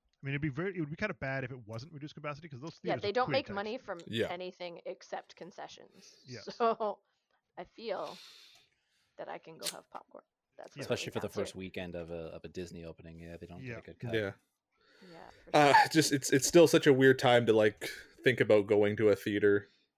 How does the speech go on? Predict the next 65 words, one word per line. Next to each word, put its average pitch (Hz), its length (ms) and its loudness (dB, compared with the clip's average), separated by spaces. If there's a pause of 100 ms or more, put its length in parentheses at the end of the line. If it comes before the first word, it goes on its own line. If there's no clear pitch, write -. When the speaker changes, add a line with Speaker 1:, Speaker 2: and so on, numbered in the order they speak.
(320)
Speaker 1:
I'm 147 220 -2
still 135 160 -12
not 110 120 -12
doing 110 180 -16
it 107 80 -20
for - 100 -20 (840)
Speaker 2:
Well, 254 200 -2
and 139 40 -2
Speaker 4:
Well, 120 120 -2
Speaker 2:
they 127 80 -4
Speaker 4:
it's - 0 -
like, 123 140 4
Speaker 2:
announced 120 60 2
Speaker 4:
like, 120 200 4
Speaker 3:
Yeah. - 0 -
Speaker 4:
like, 120 180 0
Paw, 143 260 6
the, 127 80 -2
Paw, 151 140 -2
the 135 100 -4
Paw 131 220 4
Patrol 120 180 -4
movie 98 140 -6
comes 95 200 -10
out 92 200 -8 (160)
this - 180 -14
weekend, 92 360 -12
and, 87 120 -14
like, 87 100 -12
I 90 60 -6
would 98 160 -8 (180)
be 113 100 -6
taking 104 280 -4
my 87 140 -8
kid 101 220 -8
to 98 100 -14
that. 82 240 -10
Like, 87 80 -14
I'd 87 40 -12
be 90 60 -16
taking - 180 -16
my 85 60 -12
daughter 90 220 -8
right 82 140 -14
away 85 140 -10
to 98 100 -8
that, 80 220 -14
but, 69 140 -16
like, 127 100 -14
Speaker 1:
Mm-hmm. 131 40 -12
Speaker 4:
now 87 100 -12
I'm 82 80 -16
like, 80 160 -18
"Nope, 131 260 -10
uh, 95 360 -16
sorry, 101 240 -14
I'm 82 60 -20
gonna 87 200 -20
find, 92 300 -14
like, 87 120 -18 (300)
Paramount 95 300 -12
Plus - 360 -12 (100)
<laughs> - 100 -20
or 170 120 -10
something. 92 360 -18